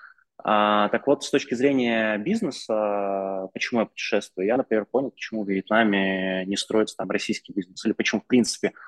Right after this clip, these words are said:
устойчивый бизнес не строится, а, во Вьетнаме. А в Таиланде он строится, хотя вот здесь, типа, разница пара, пара сотен километров.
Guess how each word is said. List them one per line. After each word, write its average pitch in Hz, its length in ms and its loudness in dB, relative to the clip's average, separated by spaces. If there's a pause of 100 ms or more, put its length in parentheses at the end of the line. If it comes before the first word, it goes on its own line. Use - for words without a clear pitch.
устойчивый 107 500 2
бизнес 135 360 2
не 98 60 -10
строится, 110 520 0 (420)
а, - 40 2
во 101 120 2
Вьетнаме. 95 440 -4 (240)
А 104 100 2
в - 60 -10
Таиланде 135 340 6
он 110 80 0
строится, 107 320 -2
хотя - 220 -4
вот 101 120 -2
здесь, 98 180 -6
типа, - 200 -10
разница 107 460 -2
пара, 95 640 -2
пара 104 240 -2 (140)
сотен - 300 -10
километров. 95 540 -8